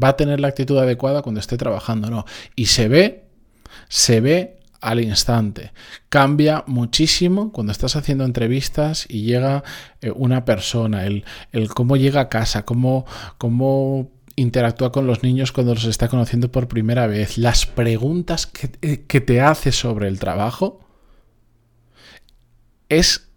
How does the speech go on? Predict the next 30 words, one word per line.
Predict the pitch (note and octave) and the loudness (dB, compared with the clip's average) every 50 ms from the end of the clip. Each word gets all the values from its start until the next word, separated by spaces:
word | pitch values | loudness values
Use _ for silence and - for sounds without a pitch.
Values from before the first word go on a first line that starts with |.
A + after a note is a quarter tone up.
| _ _ - | _ _ -2
absolutamente, | C#3+ C3+ B2+ - - C3+ C3+ D3 C#3+ - D#3 D3 D3+ D3+ D3+ D3 - E3+ F3 E3+ - - - - - - - - _ _ _ | -2 0 0 0 2 2 2 4 4 4 4 4 4 2 2 4 2 2 2 2 -4 -10 -18 -18 -20 -20 -20 -20 _ _ _
mm, | - D3 C#3 B2+ B2+ B2 A#2+ A#2+ B2 - _ _ _ _ - _ - - _ _ _ _ _ _ _ _ | -6 -4 -2 -2 -2 -4 -4 -6 -10 -18 _ _ _ _ -20 _ -20 -20 _ _ _ _ _ _ _ _
de-, | C#3+ C#3+ C#3 C3 G#2 E2+ A#2 A2+ G#2+ G#2+ | -20 -20 -20 -20 -20 -20 -18 -16 -14 -6
de-, | C#3 C3 - - - D3 B2 B2+ - | -4 -4 -2 0 -2 -2 -2 -2 -4
desolador | - C#3+ C#3+ - - - C#3 B2+ B2 A#2+ C3+ D#3+ E3 | 2 4 4 6 6 6 4 4 4 4 4 4 2
cuando | - E3+ D3+ C#3+ C3 | 2 0 0 0 0
conoces | A#2 B2+ B2 B2+ - D#3+ C#3+ C#3+ | 0 0 0 0 -2 -4 -2 0
a | C#3+ | 0
determinadas | C3+ B2 C3+ B2 B2 A#2+ B2 C#3 C#3+ - | 0 0 0 0 2 2 0 0 -2 -2
personas | - - C#3 B2 - - C#3 C#3 D#3 E3+ F3 | -2 -2 -2 0 0 -2 -2 -2 -2 -4 -4
que | - - A#2+ | -2 -2 -2
vienen | G#2 A2 B2+ D3+ F3 F#3+ F3+ | 2 4 4 6 6 6 4
a | E3 | 4
una | D#3 D3 C#3 | 4 4 4
entrevista | C3 B2 A#2+ A#2 A2+ A#2+ C3+ C3 - - E3+ G#3+ - - - - - - - - | 2 2 2 2 2 2 0 -2 -2 -4 -4 -4 -4 -10 -20 -20 -20 -20 -8 -2
en | C3 A#2 | 0 0
la | G#2+ | 0
que | - A#2 G#2+ G2 G#2 - | 2 0 -2 -2 -2 -4
es | - G2 - | -6 -6 -6
un, | B2+ F2 | -6 -8
como | - - F#2+ E2+ E2+ E2+ | -8 -10 -8 -8 -8 -10
cualquier | - D#2 - - A#2+ | -10 -12 -8 -6 -6
entrevista, | A#2+ G#2+ - A2 A2+ B2+ B2+ B2 - B2+ | -6 -4 -6 -6 -4 -4 -4 -4 -4 -6
es | - - | -6 -6
un | A2 | -6
proceso | G#2 - G2 - G#2 G2 - G2+ | -6 -6 -6 -6 -4 -4 -2 -2
mutuo, | G2 G2 G#2+ C3+ D#3 D#3+ D#3+ F#3+ G3+ - | 0 2 2 2 2 2 2 0 -2 -2
y | - A2+ | -4 -4
yo | G2+ G2 | -6 -4
pregunto | - G#2 G2 G#2 B2+ C#3+ D3 C3 - F#2+ F#2 | -4 -2 -2 0 0 0 0 -2 -2 -6 -6